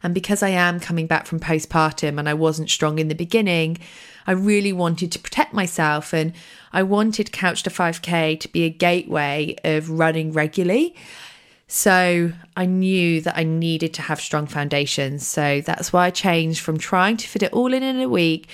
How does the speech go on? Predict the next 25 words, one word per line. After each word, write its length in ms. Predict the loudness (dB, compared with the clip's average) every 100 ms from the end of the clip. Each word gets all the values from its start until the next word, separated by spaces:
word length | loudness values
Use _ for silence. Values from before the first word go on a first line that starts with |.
| -20 -16
to 120 | -10 -8
just 400 | 0 0 0 -4
following 640 | 0 2 2 2 0 -6 0
run 340 | 2 2 0
strength, 560 | -2 0 2 0 -4 0
run 240 | 0 0
strength, 560 | -4 -2 -2 -2 -8 -2
with 220 | -2 0
rest 240 | -2 -2
days 240 | -2 0 -2
obviously 300 | -6 -2 0
in 220 | 0 -2
between. 640 | -4 -4 0 0 0 -4 -6 -14 -20 -16 -4
And 180 | 0 4
rather 320 | 4 4 2
than 120 | -2
it 140 | -2
taking 420 | 0 -2 0 0 0
me 100 | -2
seven 680 | -4 -2 2 2 2 0
days 600 | 0 -2 0 0 0 -2
to 160 | -6 -10
do 240 | -2 0
the 140 | 2 0
official 760 | -2 -2 -2 -2 0 2 0